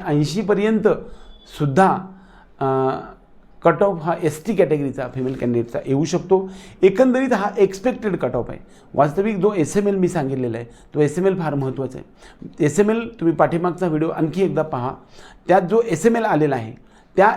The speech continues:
एसएमएलमध्ये अकराने किंवा बाराने गुणा जो आहे तो रँक येऊ शकतो. आता उद्या रिझल्ट लागेल, रिझल्ट लागल्यानंतर अकरा पॉइंट सहाने किंवा अकरा पॉइंट चारने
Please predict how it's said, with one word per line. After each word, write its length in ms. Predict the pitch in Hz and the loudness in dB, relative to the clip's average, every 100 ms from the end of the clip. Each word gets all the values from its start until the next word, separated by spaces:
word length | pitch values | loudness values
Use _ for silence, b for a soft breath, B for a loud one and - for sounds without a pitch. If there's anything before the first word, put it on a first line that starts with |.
| - | -2
एसएमएलमध्ये 720 | 147 165 135 123 117 107 175 - B B - | -6 -2 -2 -2 -6 -6 -8 -8 B B -2
अकराने 440 | 160 226 233 240 | 2 4 4 0
किंवा 240 | 240 208 | -2 0
बाराने 380 | 196 156 151 160 | 2 2 2 0
गुणा 240 | 147 131 131 - b b b 131 | 0 -2 -4 -10 b b b -6
जो 100 | 120 | 2
आहे 120 | 180 156 | 4 4
तो 160 | 156 | 2
रँक 260 | 135 131 131 | 0 -2 -2
येऊ 180 | 117 113 | -4 -6
शकतो. 320 | 113 - - _ B B | -12 -16 -20 _ B B
आता 200 | 151 151 | 0 4
उद्या 240 | 240 226 233 | 4 6 4
रिझल्ट 240 | 196 214 | 4 0
लागेल, 300 | 208 190 - - - | 0 -2 -8 -10 -2
रिझल्ट 240 | 156 180 | 2 4
लागल्यानंतर 500 | 180 156 165 165 160 - | 2 0 0 -2 -4 -6
अकरा 220 | - 185 175 | -4 0 0
पॉइंट 320 | 175 170 175 - b b b b - 139 139 | 0 -2 -4 -14 b b b b -10 -6 -6
सहाने 720 | - 156 180 165 143 - b b | -2 0 2 2 -2 -8 b b
किंवा 140 | - 143 | -2 0
अकरा 140 | 165 | 2
पॉइंट 240 | 160 160 | 0 -2
चारने 640 | 151 135 147 135 127 - | -2 -2 0 -2 -4 -12